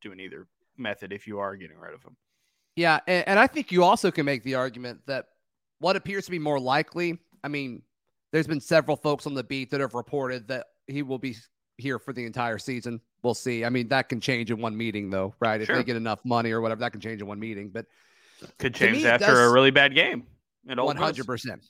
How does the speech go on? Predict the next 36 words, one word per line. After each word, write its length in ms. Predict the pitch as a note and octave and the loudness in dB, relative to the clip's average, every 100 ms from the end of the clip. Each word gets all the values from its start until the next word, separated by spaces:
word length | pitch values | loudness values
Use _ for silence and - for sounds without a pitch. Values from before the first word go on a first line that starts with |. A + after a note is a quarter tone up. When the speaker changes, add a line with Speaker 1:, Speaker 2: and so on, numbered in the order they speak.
| - | -4
Speaker 2:
Yeah, 160 | D3 | -2
if 80 | C3 | -2
you 60 | C#3+ | 0
Speaker 1:
Right. 140 | - | -2
Speaker 2:
get 80 | - | -2
boat 200 | D3+ D3+ | -4 -4
race 300 | C#3+ C3+ B2 | -4 -4 -6
fifty 340 | - D3 - | -6 -6 -4
to 80 | A#2+ | -2
nothing, 380 | A#2 A#2+ - G2 | 0 0 -2 -4
I 80 | G2+ | -6
think 160 | A2+ | -6
that 140 | G2 - | -10 -8
changes 320 | B2 G2 - | -8 -8 -12
things 260 | G2 G2+ - | -14 -14 -10
too. 260 | B2+ A2 - - | -8 -8 -12 -2
But 240 | D#3 C3 _ _ - _ _ _ _ _ _ _ | -2 -2 _ _ -20 _ _ _ _ _ _ _
I, 100 | F3+ F3+ | 4 6
I 60 | F3 | 6
don't 180 | E3+ | 6
think 140 | D#3 C3+ | 2 -2
that's 120 | B2 | -4
gonna 160 | C#3 G#2+ | -6 -6
happen, 320 | A#2 - G#2 | -6 -8 -8
by 140 | G2 | -10
the 80 | F2 | -8
way. 200 | E2+ F2 - | -10 -10 -8
But 160 | C#3 | -8
if 140 | D3 C3+ | -8 -10
it 100 | A#2 | -10
does, 380 | A#2 G2+ G#2 - | -10 -12 -16 -16
yeah, 200 | - G2 - | -10 -8 -8
absolutely. 520 | - B2 B2+ A2+ F#2 - _ _ _ _ _ _ _ _ _ _ _ _ _ - | -10 -8 -8 -10 -12 -16 _ _ _ _ _ _ _ _ _ _ _ _ _ -2
But 220 | E3 E3+ | 2 2
I, 100 | |
I, 40 | - | 2